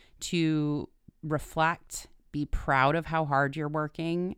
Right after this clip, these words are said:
to find joy in the person that you are, that you have the ability to work that hard, that you get to find a new job?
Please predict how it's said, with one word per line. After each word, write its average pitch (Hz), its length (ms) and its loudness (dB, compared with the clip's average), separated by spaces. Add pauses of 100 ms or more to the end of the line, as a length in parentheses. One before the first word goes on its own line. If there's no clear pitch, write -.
to 156 140 -8
find 151 400 0
joy 147 580 -2
in 156 180 2
the 151 80 0
person - 680 -6
that 165 120 -4
you 147 220 -4
are, 143 320 -2
that 160 120 -8
you 143 120 -4
have 143 280 -4
the 151 120 -4
ability 147 600 -4
to - 140 -10
work 165 280 -8
that 165 220 -4
hard, 165 420 -4 (420)
that - 120 -8
you 147 260 -6 (160)
get - 320 4
to 190 120 -6
find 175 340 -4
a 170 40 -4
new 170 180 -2
job? 180 540 -6